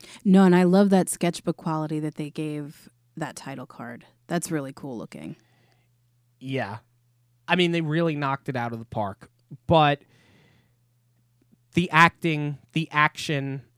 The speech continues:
Speaker 2: I mean, a lot of what we're saying right now is going to get repetitive. So I'm just telling you that right now as the listener. Um, but I don't think anything was as shocking as when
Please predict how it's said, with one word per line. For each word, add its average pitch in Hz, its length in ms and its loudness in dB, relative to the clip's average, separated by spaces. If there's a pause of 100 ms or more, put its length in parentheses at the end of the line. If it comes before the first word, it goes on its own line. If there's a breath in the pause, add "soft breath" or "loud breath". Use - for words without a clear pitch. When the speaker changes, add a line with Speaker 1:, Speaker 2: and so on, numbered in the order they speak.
Speaker 2:
I 208 100 -6
mean, 214 220 -4
a 208 100 6
lot 196 280 2
of 208 140 -2
what 196 220 -2
we're 165 260 -6
saying 170 380 2
right 160 200 2
now 139 320 -2
is 135 160 -2
going 147 340 0
to 147 80 -4
get 143 180 -4
repetitive. 139 680 -8 (420)
So 143 580 -2 (220)
I'm 143 160 -6
just 147 240 -6
telling 170 400 -2
you 160 160 -4
that 147 260 0
right 143 240 -4
now 120 340 -6
as 135 180 -6
the 127 100 -10
listener. 160 440 -10 (580 soft breath)
Um, 139 420 -2 (400 soft breath)
but 151 400 4 (480 soft breath)
I 180 140 10
don't 233 220 2
think 196 360 -2
anything 196 420 0
was 175 160 -2
as 143 100 -2
shocking 135 760 -2 (640)
as 156 280 -4
when 143 460 -2